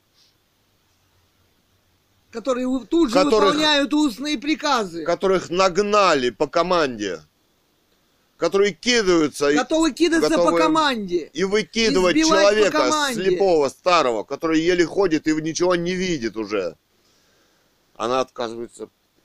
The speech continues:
Speaker 2: смотри, н-, говорит: "Выкиньте его из очереди". Нападает, не представляется, угрожают полиции. Приезжает, по-, говорят: "Пору-, получайте", говорит эта директриса, "получайте без моего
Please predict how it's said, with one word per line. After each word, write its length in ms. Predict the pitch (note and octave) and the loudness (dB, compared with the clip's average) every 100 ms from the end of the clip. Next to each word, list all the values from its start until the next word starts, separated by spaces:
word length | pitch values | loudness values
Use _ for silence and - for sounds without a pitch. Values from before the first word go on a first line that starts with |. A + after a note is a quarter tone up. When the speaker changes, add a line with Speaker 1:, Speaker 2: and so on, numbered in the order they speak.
| F2+ | _
Speaker 2:
смотри, 300 | G#2 - G2 | -20 -18 -16
н-, 120 | G#2+ | -14
говорит: 520 | - A2 C#3 C#3+ A#2 | -12 -6 -4 -2 -4
"Выкиньте 500 | C3 E3 C#3+ B2 C3 | -4 -4 -6 -14 -8
его 220 | C3+ C3+ | -4 -2
из 120 | B2+ A2+ | -4 -4
очереди". 520 | D3 - F#2+ F2 F#2 | -6 -6 -18 -20 -14
Нападает, 760 | A#2+ B2+ D3+ C#3 D3+ A#2 F#2+ | -10 -4 -2 0 0 0 -4
не 100 | C3+ | -10
представляется, 760 | D3 C#3 - D3 D#3 D#3 B2+ A#2+ | -10 -12 -4 0 2 2 0 -4
угрожают 480 | A#2+ B2+ D3 C#3 - | -6 -4 0 -2 -2
полиции. 680 | C#3+ D#3 D3+ - F#2+ E2+ - _ - - _ - | -2 0 -2 -6 -14 -14 -16 _ -20 -20 _ -2
Приезжает, 500 | D#3 E3 F3+ F3+ E3 | 0 2 2 0 0
по-, 140 | - E3+ | -4 -4
говорят: 460 | B2+ D3+ E3 D#3 - | -2 0 2 0 0
"Пору-, 280 | D#3 D#3 | -2 0
получайте", 600 | C#3 D#3+ D#3 E3+ D#3 C3 | 0 -2 0 0 -2 -2
говорит 440 | B2 C#3 C#3+ C#3+ A#2+ | -4 -2 0 -2 -4
эта 200 | B2+ B2+ | -6 -6
директриса, 560 | A#2+ C3+ B2+ D3 A#2+ | -6 -8 -8 -10 -10
"получайте 480 | G2 C#3 C3+ C#3+ A#2+ | -10 -8 -4 -4 -4
без 220 | A#2 B2+ B2 | -8 -8 -6
моего 600 | C#3 C#3 C#3 C#3 C3 | -2 0 0 0 -2